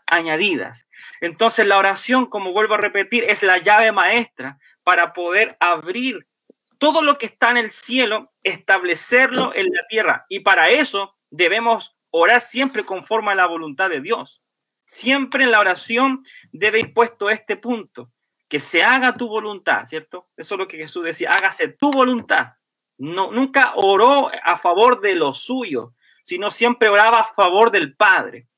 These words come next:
Eso es lo que yo podría poner para iniciar y para que podamos escarbar en este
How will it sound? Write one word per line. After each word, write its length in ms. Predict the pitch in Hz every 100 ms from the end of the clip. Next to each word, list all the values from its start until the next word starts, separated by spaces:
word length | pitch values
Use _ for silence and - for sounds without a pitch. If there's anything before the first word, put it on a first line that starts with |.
| _ -
Eso 160 | 165
es 60 | 220
lo 100 | 208
que 140 | 202
yo 160 | 196 208
podría 400 | 190 180 185 -
poner 320 | 180 190 214
para 200 | 202 175
iniciar 720 | 170 165 156 185 196 240 240 _ _ -
y 100 | 160
para 260 | 175 165 160
que 140 | 170
podamos 420 | 165 175 196 190
escarbar 520 | 180 - 160 151 190
en 120 | 196 190
este 420 | 185 180 175